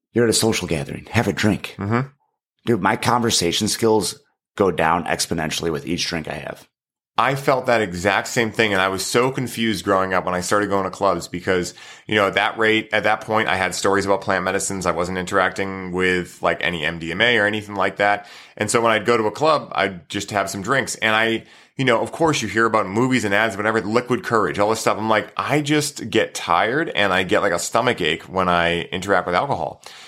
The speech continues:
Speaker 2: And, you know, I really feel as though you can look at tobacco, cannabis, alcohol is all the same thing.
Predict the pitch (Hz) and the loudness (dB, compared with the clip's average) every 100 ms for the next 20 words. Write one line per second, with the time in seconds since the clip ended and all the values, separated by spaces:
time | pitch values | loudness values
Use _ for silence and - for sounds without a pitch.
0 | - - 110 110 107 104 - - - _ | -10 -2 2 4 2 -2 -10 -20 -20 _
1 | - 120 107 98 - _ _ 107 117 113 | -4 0 2 2 -4 _ _ -2 0 2
2 | 147 139 - 127 120 113 - 104 95 92 | 2 0 -2 0 2 2 2 2 2 0
3 | 95 110 107 104 107 104 95 87 - 113 | -2 -4 -2 -4 2 2 4 0 -4 -4
4 | 92 90 - 95 92 104 98 92 92 95 | 0 0 2 -2 0 -2 -2 0 -4 -2
5 | - 95 - 101 95 101 101 - 104 90 | 0 0 0 0 0 0 -2 -2 -4 -2
6 | 107 80 | -2 -4